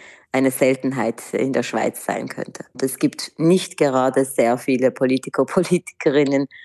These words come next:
die wir auch in der Schweiz mit so viel, ja, Möglichkeiten auch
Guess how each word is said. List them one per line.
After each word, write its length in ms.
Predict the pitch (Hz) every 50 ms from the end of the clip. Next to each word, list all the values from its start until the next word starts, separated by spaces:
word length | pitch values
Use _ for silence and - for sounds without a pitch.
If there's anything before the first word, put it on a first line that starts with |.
| - - - -
die 120 | 139 156
wir 240 | 143 143 135 123 110
auch 120 | 127 123 -
in 120 | 135 143
der 120 | 123 127
Schweiz 560 | 127 - - 117 107 117 123 123 - - - 143
mit 200 | 135 135 127 -
so 400 | - - - - 135 131 139 135
viel, 300 | - - 139 131 127 131 - - - - - - - - -
ja, 560 | - 180 190 214 226 214 190 175 165 165 175 - _ -
Möglichkeiten 1080 | - - - 135 165 175 180 180 - 180 - - - 165 143 139 139 - - - 139
auch 440 | 131 127 127 131 - - - - -